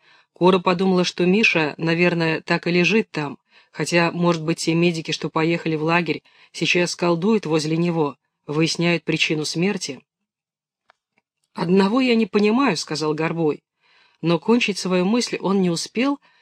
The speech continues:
потому что его перебил Эдуард Оскарович. «Ты не понимаешь, какого чёрта им надо было травить Гофмана?» «Ума не приложу». «Я в том вижу две причины», сказал Эдуард Оскарович. Первая проста.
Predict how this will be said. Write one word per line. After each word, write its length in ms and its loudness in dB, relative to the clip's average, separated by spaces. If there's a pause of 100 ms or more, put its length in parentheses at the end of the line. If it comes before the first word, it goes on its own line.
(160)
потому 320 2
что 160 0
его 180 4
перебил 520 0
Эдуард 460 0
Оскарович. 720 -4 (220)
«Ты 120 6
не 100 6
понимаешь, 800 0
какого 320 2
чёрта 440 0
им 280 0
надо 240 0
было 240 0
травить 420 0
Гофмана?» 580 -2 (720)
«Ума 300 2
не 100 2
приложу». 560 -2 (680)
«Я 240 0
в 80 -12
том 280 0
вижу 280 2
две 180 2
причины», 640 -2 (280)
сказал 500 -2
Эдуард 480 -4
Оскарович. 600 -6 (380)
Первая 380 4
проста. 600 -2